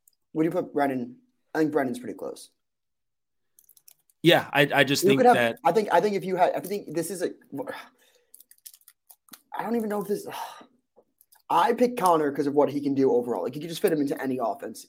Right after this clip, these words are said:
Speaker 1: and he, he can be a starter from day one. But if, I think if you put Brennan and in the, in the P L L, he could, he could be rookie of the year.
Speaker 2: I, yeah, I,
Speaker 1: I think
Speaker 2: I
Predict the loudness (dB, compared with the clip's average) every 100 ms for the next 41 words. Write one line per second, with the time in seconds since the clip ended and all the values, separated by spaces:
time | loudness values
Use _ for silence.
0 | _ -8 -6 -4 0 0 0 -2 -2 -2
1 | -6 -6 -8 -8 -8 -8 -10 -14 _ _
2 | _ _ _ _ _ 0 4 4 2 -2
3 | -2 2 4 4 2 -2 2 2 2 -4
4 | -8 -10 -12 -16 -4 0 0 0 0 0
5 | 2 4 4 2 0 -4 -4 -4 -2 -2
6 | -4 -6 -4 -4 -6 _ _ _ _ _
7 | _ _ _ _ _ _ -20 _ _ _
8 | _ _ _ -2 0 4 6 6 4 0
9 | -2 -4 _ _ -8 -8 -2 8